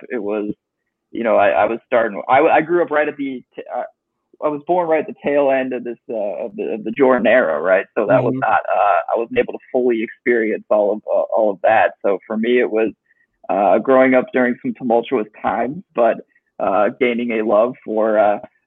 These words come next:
Speaker 1: for Ben Gordon and Kirk Hinrich and, and those, uh, and those backcourt bros. So, you know, it took, it, it, it just kinda over the, it was an expectation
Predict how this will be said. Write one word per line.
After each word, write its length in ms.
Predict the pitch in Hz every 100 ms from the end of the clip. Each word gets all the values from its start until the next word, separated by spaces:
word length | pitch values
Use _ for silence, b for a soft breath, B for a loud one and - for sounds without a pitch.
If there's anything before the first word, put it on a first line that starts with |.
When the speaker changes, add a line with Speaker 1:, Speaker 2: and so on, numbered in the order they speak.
| _
Speaker 1:
for 140 | 104
Ben 260 | 110 110 113
Gordon 360 | 101 110 123 123
and 100 | 101
Kirk 220 | 123 107
Hinrich 500 | 131 107 110 131 -
and, 220 | 117 113
and 380 | 104 87 120 127
those, 260 | 120 110 120
uh, 340 | 113 113 113
and 160 | - 131
those 140 | 123
backcourt 500 | 135 120 131 - 120 -
bros. 360 | 113 120 139 180
So, 240 | - 127 127 b b b
you 100 | 156
know, 100 | 156
it 60 | 147 -
took, 80 | 170
it, 40 | -
it, 520 | 143 - 156 151 170 -
it 140 | 190
just 160 | 220 214
kinda 240 | - 202 202
over 380 | 180 127 185
the, 80 | 185
it 60 | 190
was 100 | 202
an 80 | 202
expectation 640 | 214 208 202 175 170 165